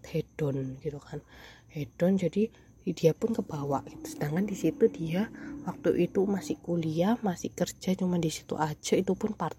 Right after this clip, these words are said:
time, bukan yang full time, dengan gaji sangat pas-pasan, tapi gaya hidup hedon gitu kan. Akhirnya,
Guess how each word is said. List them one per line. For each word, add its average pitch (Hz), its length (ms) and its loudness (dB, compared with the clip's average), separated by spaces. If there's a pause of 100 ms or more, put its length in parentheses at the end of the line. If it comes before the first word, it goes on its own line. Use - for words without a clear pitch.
time, 214 280 0
bukan 165 240 -2
yang 170 180 0 (460)
full 170 320 2
time, 196 400 4 (360)
dengan 165 240 2
gaji 156 320 6
sangat 165 240 2
pas-pasan, 160 520 0
tapi 220 400 6
gaya 160 200 0
hidup 143 280 -2
hedon 135 280 -4
gitu 135 120 -6
kan. - 240 -12
Akhirnya, 156 480 2